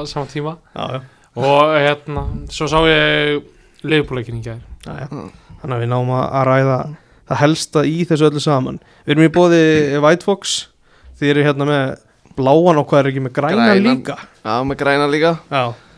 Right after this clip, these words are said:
Speaker 3: Má sjá hérna.
Speaker 2: Er þetta ekki alvöru, alvöru,
Speaker 3: Þetta er gott stöf, sko.
Speaker 2: alvöru gæði í þessu?
Speaker 3: Já, já.
Speaker 2: Þú varst náttúrulega mest í rauðum, Egill.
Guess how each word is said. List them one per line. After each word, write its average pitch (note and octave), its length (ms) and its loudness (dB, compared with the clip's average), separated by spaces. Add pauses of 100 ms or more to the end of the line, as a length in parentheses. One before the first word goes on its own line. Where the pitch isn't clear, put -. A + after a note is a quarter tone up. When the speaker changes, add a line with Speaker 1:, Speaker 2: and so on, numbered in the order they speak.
(260)
Speaker 3:
Má - 180 -16
sjá C3 140 -10
hérna. B2 260 -10
Speaker 2:
Er - 80 -8
þetta C3+ 160 -10
ekki D3 160 2
alvöru, F3+ 360 0 (680)
alvöru, D#3 300 6
Speaker 3:
Þetta C#3+ 140 -6
er - 60 -8
gott B2 200 -4
stöf, G#2+ 220 -6
sko. - 100 -8
Speaker 2:
alvöru C3+ 220 -2
gæði G3 320 2
í - 20 -
þessu? A2 140 -2
Speaker 3:
Já, F#2+ 320 -2
já. F#2 140 -8 (500)
Speaker 2:
Þú - 260 -4
varst F#3 100 2
náttúrulega D#3+ 240 0
mest F3 160 -2
í E3 80 2
rauðum, G#3+ 560 0
Egill. G#3 280 -4